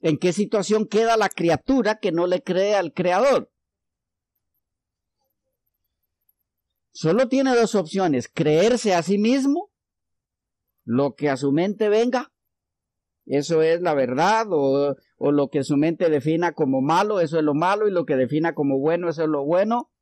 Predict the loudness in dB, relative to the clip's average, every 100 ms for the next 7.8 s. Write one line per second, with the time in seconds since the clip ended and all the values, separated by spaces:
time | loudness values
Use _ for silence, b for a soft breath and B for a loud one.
0 | _ _ _ _ _ _ _ _ _ _
1 | _ _ _ _ _ _ -2 0 0 -2
2 | _ _ _ _ _ _ _ _ _ _
3 | _ _ _ _ -4 0 0 0 -2 0
4 | 0 -4 -10 -20 -20 _ _ _ _ _
5 | _ _ _ _ _ _ _ _ _ _
6 | _ _ _ _ _ _ _ -4 -2 0
7 | -2 -4 -6 -4 -2 0 -2 -4